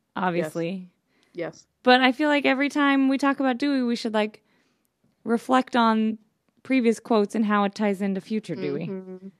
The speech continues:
Speaker 1: Past
Speaker 2: Yeah.
Speaker 1: Dewey, future Dewey.
Speaker 2: Yeah.
Speaker 1: Because I think every time you read a quote from him, you, you, like, dissect and understand something that you didn't understand
Speaker 2: Something
Speaker 1: before.
Speaker 2: differently. Yeah.
Speaker 1: Yeah.
Speaker 2: So we'll definitely do some more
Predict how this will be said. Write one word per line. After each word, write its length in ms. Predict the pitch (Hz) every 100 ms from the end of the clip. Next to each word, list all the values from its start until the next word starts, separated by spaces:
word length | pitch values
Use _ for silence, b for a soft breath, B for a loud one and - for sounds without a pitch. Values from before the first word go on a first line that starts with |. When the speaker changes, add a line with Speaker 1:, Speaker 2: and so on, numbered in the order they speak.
| _
Speaker 1:
Past 260 | - 220 214
Speaker 2:
Yeah. 60 | 196
Speaker 1:
Dewey, 200 | 220 208
future 380 | 220 208 180
Dewey. 400 | 170 175 165 165 - _ _ _ _ -
Speaker 2:
Yeah. 280 | 196 180 175 _ _ _ - - - - _
Speaker 1:
Because 220 | 226 233 233
I 100 | 233
think 260 | 285 277
every 200 | 262 247
time 280 | 247 262 254
you 120 | 247
read 140 | 240 233
a 60 |
quote 200 | - 254
from 200 | - 233
him, 160 | 208 196
you, 240 | 185 - -
you, 180 | - 202
like, 300 | 190 190 170
dissect 420 | 208 202 226 226
and 100 | 214
understand 500 | 202 202 - 220 202
something 380 | - 208 202 196
that 80 | 190
you 120 | 202
didn't 160 | 208 202
understand 400 | 196 185 214 196
Speaker 2:
Something 240 | 180 233 220
Speaker 1:
before. 20 |
Speaker 2:
differently. 540 | 170 170 170 160 165 -
Yeah. 240 | 180 165 202
Speaker 1:
Yeah. 100 | 190
Speaker 2:
So 200 | 240 208
we'll 120 | 240
definitely 420 | 233 233 262 220 208
do 160 | 214
some 200 | 214 202
more 360 | 185 156 156